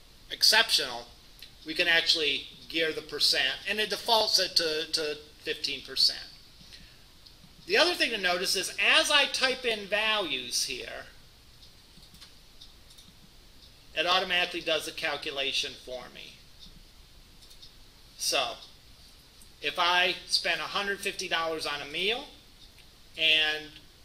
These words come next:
the service was excellent, so I gave a twenty-three percent tip, the total tip would be thirty-four fifty, and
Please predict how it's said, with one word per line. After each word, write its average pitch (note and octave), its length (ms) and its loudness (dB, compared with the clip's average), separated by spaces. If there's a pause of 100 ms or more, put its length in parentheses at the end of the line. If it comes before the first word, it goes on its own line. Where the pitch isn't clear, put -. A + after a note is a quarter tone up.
(1600)
the D#3+ 60 -14
service E3+ 580 -2
was D#3 140 -4
excellent, G#3+ 580 2
so - 160 2
I D3 80 0
gave D3 220 -2
a D3 80 -14
twenty-three E3+ 500 -8
percent D#3 480 -4
tip, G#3+ 240 0 (760)
the - 60 -20
total E3+ 300 -4
tip G3 320 0
would E3+ 180 -6
be D3+ 300 2
thirty-four D#3+ 580 -6
fifty, G#3+ 760 -6 (440)
and D3 440 -2